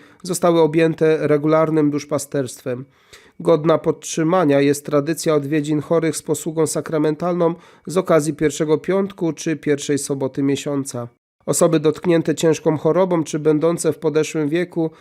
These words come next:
należy zachęcać do uczestnictwa we mszy świętej transmitowanej przez radio lub telewizję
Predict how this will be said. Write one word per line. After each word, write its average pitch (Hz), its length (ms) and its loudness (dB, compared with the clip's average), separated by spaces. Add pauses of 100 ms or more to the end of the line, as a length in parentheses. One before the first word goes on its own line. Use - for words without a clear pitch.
(220)
należy 180 380 4
zachęcać 165 640 0
do 156 160 2
uczestnictwa 175 760 -2
we 151 160 2
mszy 147 220 -2
świętej 180 460 -4
transmitowanej 156 880 0
przez 143 260 -4
radio 165 340 0
lub 143 180 -2
telewizję 160 640 0